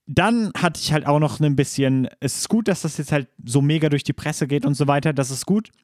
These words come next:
aber ich musste halt auch sagen, ich war da mega enttäuscht von der Videospielpresse. Ähm, ich hab jetzt keine Connections dazu und das richtet sich jetzt auch an kein Gaming-Outlet per se.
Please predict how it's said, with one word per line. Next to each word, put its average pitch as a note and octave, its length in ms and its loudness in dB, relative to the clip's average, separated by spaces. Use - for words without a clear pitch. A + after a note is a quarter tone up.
aber D3 180 2
ich C#3 100 -4
musste D#3+ 240 0
halt D3 180 0
auch D3+ 140 0
sagen, C#3 300 -2
ich C3 160 -4
war C#3 80 0
da C#3 80 2
mega C#3 260 2
enttäuscht B2 300 -2
von B2+ 100 0
der A#2 100 2
Videospielpresse. A#2 840 -4
Ähm, B2 560 2
ich C3 160 0
hab C3+ 80 2
jetzt C3 160 -2
keine B2+ 160 0
Connections C3+ 480 0
dazu C#3+ 260 0
und C3+ 120 2
das C#3 160 -2
richtet F3 300 -2
sich - 80 -4
jetzt D3+ 120 -2
auch C3+ 120 -4
an C3+ 100 0
kein D#3 260 2
Gaming-Outlet C#3 840 0
per C3 240 0
se. E3+ 320 0